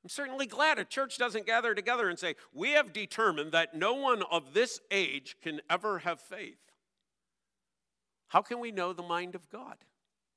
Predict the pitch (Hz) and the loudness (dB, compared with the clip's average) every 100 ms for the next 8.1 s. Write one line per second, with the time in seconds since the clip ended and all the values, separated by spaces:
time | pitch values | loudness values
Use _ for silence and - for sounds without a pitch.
0 | _ _ _ _ _ 165 190 180 180 180 | _ _ _ _ _ -2 0 0 -6 -2
1 | 220 226 139 131 127 170 131 160 165 156 | 0 0 -4 -10 -6 -8 -4 -2 -2 -2
2 | 147 160 - 175 - 175 165 - 165 160 | 0 -2 -2 -12 -6 -4 -4 -6 -4 -2
3 | 208 _ _ _ 151 147 147 143 139 156 | -4 _ _ _ -8 -6 -6 -6 0 0
4 | 175 - _ _ _ _ _ _ _ _ | -2 -8 _ _ _ _ _ _ _ _
5 | _ _ _ _ _ _ _ _ _ _ | _ _ _ _ _ _ _ _ _ _
6 | _ _ _ _ _ _ _ _ _ _ | _ _ _ _ _ _ _ _ _ _
7 | - 147 151 147 135 - 143 147 180 - | -16 -10 -10 -10 -14 -10 -4 -4 -6 -16